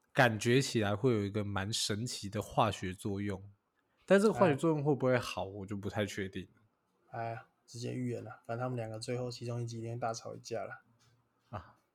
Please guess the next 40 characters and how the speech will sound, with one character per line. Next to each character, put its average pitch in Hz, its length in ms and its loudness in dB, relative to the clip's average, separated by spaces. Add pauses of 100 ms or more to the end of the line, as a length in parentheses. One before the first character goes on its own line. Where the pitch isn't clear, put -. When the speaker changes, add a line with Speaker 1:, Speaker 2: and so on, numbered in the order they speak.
(440)
Speaker 1:
哇， 117 140 -2
你 127 300 -2
直 127 140 -4
接 151 120 6
预 170 120 2
言 120 180 4
大 127 160 4
吵 98 180 -2
一 101 60 -2
架 117 180 2
的 104 120 0
话， 107 100 -4
那 113 160 -2
这 110 100 -2
样 110 140 2
太 - 200 0
遥 92 260 -2
远 95 260 -6
了。 101 160 -18 (680)
Speaker 2:
我 120 140 -4
一 120 120 -6
定 120 60 -12
会 117 60 -4
大 - 60 0
吵 - 0 -
一 - 20 0
架。 127 120 8
Speaker 1:
我 165 40 10
下 - 0 -
一 156 80 8
集 117 200 -2
我 101 120 0
都 101 120 0
不 101 100 -4
知 101 80 -2
道 92 180 0
干 92 160 -4
嘛 - 200 -12
了。 101 160 -14
Speaker 2:
OK， - 300 -16